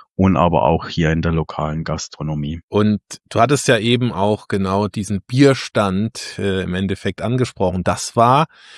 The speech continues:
Speaker 2: wenn ich's, äh, richtig verstanden hab, das erste Crowdfunding-Projekt von Fächerbräu.
Speaker 1: Genau, so ist es. Das hatten wir dann zweitausendneunzehn durchführen müssen. Wir hatten zweitausendachtzehn erstmaligen Stand auf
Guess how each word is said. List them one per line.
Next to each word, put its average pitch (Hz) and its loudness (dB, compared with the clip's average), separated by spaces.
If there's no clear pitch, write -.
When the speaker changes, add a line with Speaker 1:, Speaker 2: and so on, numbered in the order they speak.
Speaker 2:
wenn 117 -4
ich's, - -4
äh, 107 -4
richtig 113 -2
verstanden 131 0
hab, 127 0
das 98 -2
erste 123 2
Crowdfunding-Projekt 101 -2
von 95 -4
Fächerbräu. - -6
Speaker 1:
Genau, 80 2
so 82 -4
ist 85 -2
es. - -2
Das - -8
hatten 87 -2
wir 87 0
dann 90 -4
zweitausendneunzehn 90 2
durchführen 101 0
müssen. 101 2
Wir 87 0
hatten 85 -2
zweitausendachtzehn 90 0
erstmaligen 87 0
Stand 85 -2
auf 85 -4